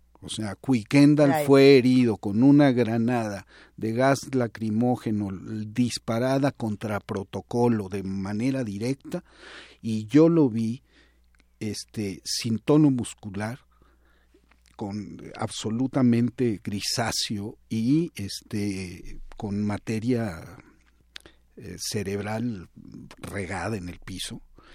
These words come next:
Speaker 1: y luego por el, por la parte, por, en el sonido local dijeron: "Acaba de morir el compañero".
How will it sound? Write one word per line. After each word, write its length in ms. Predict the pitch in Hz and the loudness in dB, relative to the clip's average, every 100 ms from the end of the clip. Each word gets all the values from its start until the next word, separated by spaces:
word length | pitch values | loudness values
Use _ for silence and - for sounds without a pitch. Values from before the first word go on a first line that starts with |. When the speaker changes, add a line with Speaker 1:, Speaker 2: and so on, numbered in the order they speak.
| - | -6
Speaker 1:
y 140 | 117 | -4
luego 300 | 110 135 151 | 0 2 2
por 200 | 139 139 | 2 0
el, 480 | 117 107 101 95 92 - - - - _ - | 0 -4 -4 -8 -10 -20 -20 -20 -20 _ -20
por 180 | - 101 | -14 -10
la 120 | 110 98 | -8 -6
parte, 480 | 127 123 - 135 | -4 -4 -2 -4
por, 360 | 104 117 113 107 | -4 -6 -6 -8
en 220 | 104 107 | -6 -6
el 60 | 104 | -6
sonido 400 | - 113 135 147 | -2 2 6 6
local 340 | 135 - 131 | 4 2 0
dijeron: 340 | 131 131 127 117 | 0 0 0 0
"Acaba 220 | - 123 | 0 0
de 80 | 117 | 2
morir 300 | 110 110 113 | 0 0 -2
el 100 | 113 | -4
compañero". 480 | 113 131 135 143 | -4 0 2 2